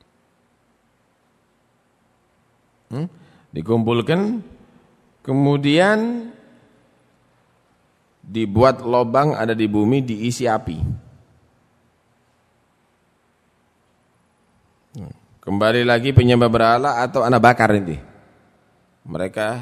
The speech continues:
duduk, si Yusuf bin Dinawas sama beberapa orang itu men-, duduk. Penguasa-penguasa ini ada di kursi.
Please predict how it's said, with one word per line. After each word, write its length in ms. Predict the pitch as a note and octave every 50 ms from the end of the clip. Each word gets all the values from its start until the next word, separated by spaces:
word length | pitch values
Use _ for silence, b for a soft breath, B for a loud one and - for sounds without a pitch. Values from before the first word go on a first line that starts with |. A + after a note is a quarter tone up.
| A#2 - - - _ _ _ _
duduk, 360 | - D#2+ F#2+ G#2+ G#2 G2 G2 -
si 320 | - G2+ G2+ F#2 F2+ F#2
Yusuf 320 | G2 F#2+ - - G#2 F#2+ F2+
bin 480 | G2+ G2+ G2 F#2+ F#2 F2 - b b b b b b _
Dinawas 560 | D#2+ F2 F#2 F#2 G2+ G2 G2 G2 G#2 A2 -
sama 220 | - F#2 G2 G#2 G2+
beberapa 460 | F#2+ F2+ E2+ E2 F2 F2 F2+ F#2 F#2 E2
orang 300 | D#2+ F2 F2+ F#2 F2 F2
itu 80 | F#2+ A#2 A#2
men-, 320 | A2+ G2 F#2+ - F2 - -
duduk. 300 | D2+ F2+ G2+ G#2 G#2 - - - - - - - - - - _ _ _ - - -
Penguasa-penguasa 640 | E2+ F#2 F#2 F2+ G2 F#2+ F2 F2+ F#2 F2+ F#2+ G2+ G2 G2+
ini 180 | G#2 A2+ C3
ada 160 | G#2 F#2+ F2+
di 80 | F2+ F2+
kursi. 380 | G2 A2+ G#2+ G2+ - G2 E2+